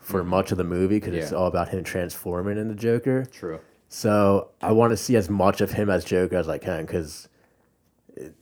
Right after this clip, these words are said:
Speaker 1: it was incredible when he actually turns into Joker and his acting and everything. So if they do make more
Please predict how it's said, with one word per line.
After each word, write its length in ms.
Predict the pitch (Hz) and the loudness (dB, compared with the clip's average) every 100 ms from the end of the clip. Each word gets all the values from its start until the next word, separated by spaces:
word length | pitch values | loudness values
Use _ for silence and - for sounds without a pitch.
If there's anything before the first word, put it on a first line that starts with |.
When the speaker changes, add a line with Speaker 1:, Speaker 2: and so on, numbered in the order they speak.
| _ - | _ -4
Speaker 1:
it 80 | 120 | 0
was 160 | 95 | 2
incredible 500 | 98 90 110 104 87 | 2 4 4 4 4
when 120 | 90 | 0
he 80 | 90 | 0
actually 300 | 87 92 98 | 0 0 -2
turns 320 | 85 101 92 101 | -2 0 2 2
into 180 | 98 | 0
Joker 340 | 87 92 87 85 | 0 0 0 -2
and 80 | 82 | -4
his 120 | 80 | -2
acting 320 | 87 87 - | -2 -2 -4
and 80 | 82 | -6
everything. 320 | 156 151 - | -4 -4 -6
So 120 | - 113 | 0 2
if 60 | |
they 100 | 90 | 4
do 280 | 101 107 113 | 4 4 4
make 260 | 117 110 104 | 6 2 2
more 380 | 101 101 101 | 2 2 2